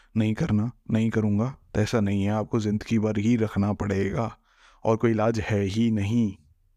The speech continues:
क्योंकि अगर आप अपनी लाइफ में खुशहाली चाहते हो, तो खुश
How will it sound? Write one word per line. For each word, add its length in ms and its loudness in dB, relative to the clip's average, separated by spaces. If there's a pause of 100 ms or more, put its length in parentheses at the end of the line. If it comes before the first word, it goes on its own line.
(720)
क्योंकि 220 2
अगर 160 4
आप 160 2
अपनी 240 2
लाइफ 200 0
में 100 2
खुशहाली 440 0
चाहते 280 0
हो, 100 2
तो 120 -6
खुश 520 -8